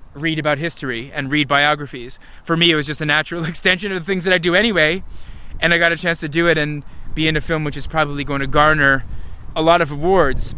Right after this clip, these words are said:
in a lot of festivals. It was just an amazing treat. So for me, it was just a natural expression of the things that I know about and that I do anyway. Um,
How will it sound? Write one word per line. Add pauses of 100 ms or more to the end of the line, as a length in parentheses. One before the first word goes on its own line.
(120)
in
a
lot
of
festivals.
It
was
just
an
amazing
treat.
So
for
me, (380)
it
was
just
a
natural
expression
of
the
things
that
I
know
about
and
that
I
do
anyway. (400)
Um,